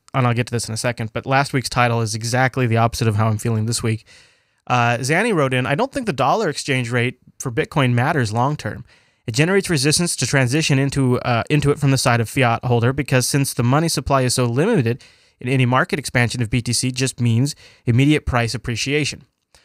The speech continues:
But if it proved to be that better, uh, but if it proves to be a better money, and I think it is at least, it would pressure movement towards it." That's interesting. The market, essentially, is what he's saying, would just want to adopt it because it's superior. "It's also a lot more favorable if you have money. Uh, you, it,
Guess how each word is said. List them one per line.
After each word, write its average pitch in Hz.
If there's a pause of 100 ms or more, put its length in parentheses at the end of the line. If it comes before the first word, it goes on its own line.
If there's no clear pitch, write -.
(200)
But 156
if 156
it 165
proved 202
to 226
be 147
that 143
better, 143
uh, 139
but 135
if 123
it 123
proves 254
to 185
be 156
a 127
better 127
money, 151
and 123
I 147
think 123
it 110
is 107
at 76
least, 98 (300)
it 135
would 147
pressure 196
movement 165
towards 160
it." - (640)
That's 110
interesting. 117
The 135
market, 131
essentially, 113
is 107
what 113
he's 110
saying, 117
would 113
just 117 (140)
want 123
to 127
adopt 131
it -
because 113
it's -
superior. 117 (260)
"It's 151
also 208
a 175
lot 170
more 156
favorable 143
if 139
you 135
have 127
money. 123
Uh, 117 (600)
you, 156
it, 151